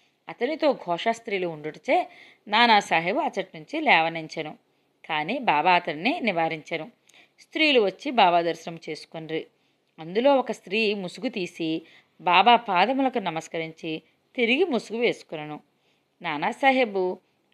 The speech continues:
ఆమె ముఖ సౌందర్యమును చూచి మరలా చూడగోరెను. నానా యొక్క చాంచల్యమును చూచి ఆ స్త్రీలు వెళ్ళిపోయిన పిమ్మట బాబా నానాతో ఇట్లనెను, "నానా, అనవసరముగా చికాకు పడుచుంటివేళ?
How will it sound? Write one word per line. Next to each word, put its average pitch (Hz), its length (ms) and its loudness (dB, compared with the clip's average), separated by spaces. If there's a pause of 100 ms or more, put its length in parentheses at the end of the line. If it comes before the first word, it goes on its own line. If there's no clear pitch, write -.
ఆమె 247 300 4
ముఖ 202 280 -6
సౌందర్యమును 233 720 0 (100)
చూచి 240 380 -8 (400)
మరలా 160 440 -2 (100)
చూడగోరెను. 175 600 0 (600)
నానా 175 300 0
యొక్క 180 240 0 (180)
చాంచల్యమును 226 680 -2 (140)
చూచి 311 360 -6 (400)
ఆ 180 40 -6
స్త్రీలు 311 420 0
వెళ్ళిపోయిన 214 480 2
పిమ్మట 165 500 -8 (400)
బాబా 180 540 4 (340)
నానాతో 185 460 0
ఇట్లనెను, 190 560 -2 (1500)
"నానా, 175 500 2 (680)
అనవసరముగా 254 540 -2
చికాకు 202 440 -6
పడుచుంటివేళ? 156 840 -6